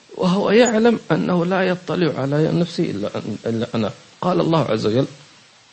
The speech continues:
عن خطاب لسيدنا عيسى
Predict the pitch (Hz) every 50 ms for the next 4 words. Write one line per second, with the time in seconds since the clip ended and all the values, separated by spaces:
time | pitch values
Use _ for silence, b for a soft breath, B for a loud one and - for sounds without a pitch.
0 | _ _ _ _ _ _ _ _ - - _ - - _ _ _ _ _ - _
1 | _ _ _ _ _ _ _ _ _ - - 147 131 135 151 147 - - 185 160
2 | 139 - - - - 123 110 98 101 104 101 107 101 101 - 95